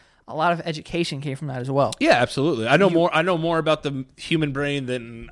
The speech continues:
Speaker 2: a lot of people.
Speaker 1: The human brain, what alcohol does to your body, and how, what's healthy, what's unhealthy.
Speaker 2: Yeah.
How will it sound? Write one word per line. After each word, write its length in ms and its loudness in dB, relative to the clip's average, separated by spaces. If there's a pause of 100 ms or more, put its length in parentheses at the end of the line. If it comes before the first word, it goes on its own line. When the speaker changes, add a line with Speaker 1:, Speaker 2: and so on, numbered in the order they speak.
(100)
Speaker 2:
a 80 -12
lot 160 -2
of 80 -12
people. 100 -12
Speaker 1:
The 60 -2
human 320 0
brain, 560 0
what 240 0
alcohol 360 2
does 200 0
to 120 -4
your 60 0
body, 540 2
and 160 -2
how, 180 0
what's 280 0
healthy, 340 2
what's 200 -2
unhealthy. 480 0
Speaker 2:
Yeah. 200 0